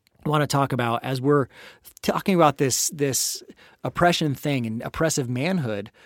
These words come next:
we can also take a step back and look at small picture or ta-, look at the bigger picture. The same things that work in a smaller scenario,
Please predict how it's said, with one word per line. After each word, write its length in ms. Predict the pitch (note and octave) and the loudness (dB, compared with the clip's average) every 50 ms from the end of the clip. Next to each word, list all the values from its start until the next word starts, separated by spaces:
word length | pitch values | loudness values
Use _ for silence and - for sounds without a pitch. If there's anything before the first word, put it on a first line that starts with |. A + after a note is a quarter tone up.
| - - - _ | -20 -20 -12 _
we 120 | - C#3 C3+ | -4 -2 0
can 100 | D#3 D#3+ | 2 2
also 240 | G3 G#3 - B3+ | 2 2 0 0
take 160 | G#3+ - F#3+ - | -2 0 0 0
a 60 | D3+ | 0
step 340 | - - - E3 D3+ - B2+ | -2 2 2 2 2 2 0
back 320 | A2+ C3 B2+ C3+ E3+ F3 | -2 0 2 2 2 0
and 180 | - - C#3 C3 | -2 -4 -4 -2
look 220 | C3+ D3 D3 - - - - - _ _ | 0 -2 -2 -4 -8 -20 -20 -20 _ _
at 240 | - B2+ A2+ - - | -6 -6 -6 -6 -8
small 260 | - - E3 D3+ D#3+ | -8 -4 -2 -2 -2
picture 340 | E3 - F3 E3 - - F3 D3 | 0 0 -2 -2 -2 -2 -4 -4
or 40 | |
ta-, 160 | B2 - E3 E3 | -2 -2 -2 0
look 180 | D#3+ E3 D3+ | 0 0 0
at 60 | D#3 | -2
the 60 | C#3 B2 | -4 -4
bigger 240 | C3 C#3 B2+ B2+ | -4 -2 -2 -2
picture. 400 | A#2 C3 B2+ - - - - - _ _ _ _ _ _ _ _ _ _ _ _ _ _ _ - | -4 -6 -6 -8 -8 -10 -12 -16 _ _ _ _ _ _ _ _ _ _ _ _ _ _ _ -2
The 100 | D3 D3+ | 0 0
same 520 | - - - - G3 G3+ A3+ B3 B3 A#3 | 2 2 2 2 2 2 2 2 2 0
things 800 | F#3+ - - - - F#3+ F#3 D#3 A2 F2 E2 E2+ G2 - - - - _ _ _ _ _ | 0 -2 -4 -4 -2 0 0 0 -2 -4 -6 -8 -10 -10 -10 -12 -14 _ _ _ _ _
that 260 | - B2 C#3 C3+ - - | -6 -4 -4 -4 -4 -4
work 560 | B2 B2+ C#3+ D#3+ F#3 - - - - - - _ _ _ _ _ _ _ _ _ | -2 2 4 4 4 2 0 -6 -12 -20 -20 _ _ _ _ _ _ _ _ _
in 140 | - C#3+ C#3+ | -6 -4 -4
a 60 | C3 | -2
smaller 480 | - - - - D#3+ D#3 D#3+ E3 D#3+ C#3+ | -2 -2 0 0 2 4 4 4 4 2
scenario, 760 | - - C3+ B2+ C3 C#3 C3+ B2 A2+ G#2 D#2 C#2 - - | 0 0 -2 -2 0 0 -2 -2 -2 -4 -8 -10 -14 -20